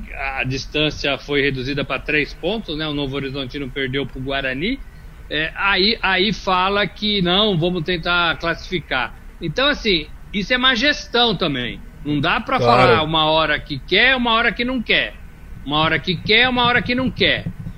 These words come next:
Speaker 1: Se tivesse um planejamento, o Palmeiras já estaria classificado. E não
Speaker 2: Uhum.
Speaker 1: tô falando planejamento em função, é, da Libertadores. Tô falando que o Palmeiras tinha e tem condições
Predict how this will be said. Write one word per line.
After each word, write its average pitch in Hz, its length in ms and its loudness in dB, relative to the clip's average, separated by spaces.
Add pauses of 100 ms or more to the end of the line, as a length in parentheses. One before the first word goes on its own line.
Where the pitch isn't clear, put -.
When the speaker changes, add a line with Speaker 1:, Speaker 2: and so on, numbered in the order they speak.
(100)
Speaker 1:
Se - 100 -14
tivesse 233 320 0
um 247 100 2
planejamento, 202 1080 2
o 135 80 -6
Palmeiras 190 360 -2
já 208 80 0
estaria 202 340 0
classificado. 185 720 -4 (140)
E 143 100 0
não 240 120 0
Speaker 2:
Uhum. 214 80 -2
Speaker 1:
tô 240 120 4
falando 226 360 -2
planejamento 202 1000 0 (280)
em 196 160 -2
função, 196 800 -6 (420)
é, 160 180 0
da 180 140 0
Libertadores. 170 840 0
Tô 147 120 -12
falando 180 380 -4
que 190 100 -12
o 202 40 -6
Palmeiras 185 500 -6 (240)
tinha 220 600 0
e 196 180 -6 (140)
tem 240 200 2
condições 190 800 -6